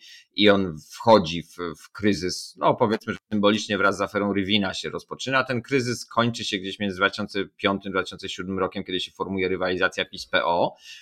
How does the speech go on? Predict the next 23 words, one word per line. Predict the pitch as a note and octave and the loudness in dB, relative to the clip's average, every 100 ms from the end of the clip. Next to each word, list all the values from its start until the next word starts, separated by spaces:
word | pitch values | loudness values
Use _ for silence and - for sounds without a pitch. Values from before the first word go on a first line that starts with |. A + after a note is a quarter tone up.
| _ _ | _ _
Ona | - G#2 | 2 6
jest | G#2 G2+ | 6 4
oparta | G#2 G#2 - | 2 2 2
na | G#2 G2 F#2 F2 - | 4 4 4 2 0
innym | G#2 G2+ F#2 | 2 2 2
paradygmacie. | F#2+ F2+ E2+ D#2+ F2+ F#2 - F#2+ F#2 D2 D#2+ D#2+ | 4 4 2 2 4 4 2 2 2 0 -2 -4
Ja | D#2 | -4
ten | - E2+ | -4 -8
okres | E2 E2 | -8 -8
nazywam | E2 E2+ E2+ | -6 -6 -8
okresem | - E2+ E2+ D#2+ | -8 -8 -8 -10
duopolu, | E2 E2 G#2+ G#2+ G#2 A2+ G#2+ G2 D#2 | -14 -2 6 6 6 6 8 6 2
bo | D#2 | -4
te | E2+ | -2
partie | G2 G2 - | 2 2 0
grają | F2+ G2 G2+ G2+ | 4 8 8 6
na | F#2+ F#2+ - - - _ | 2 -2 -2 -10 -20 _
dużo | G2 G#2+ | 0 4
bardziej | G#2+ G#2+ G2+ G2+ | 6 6 4 0
wyrównanym | G#2+ G#2 F#2+ G#2 G#2 F#2 | 0 0 4 4 4 2
boisku. | G2+ G2 - - | 2 0 -4 -4
Charakterystyczną | F2 F2 - F#2 - F#2+ G2 | 0 0 0 -8 -8 -8 -8
cechą, | F2+ G2+ F2 F#2 | -2 -2 -2 -4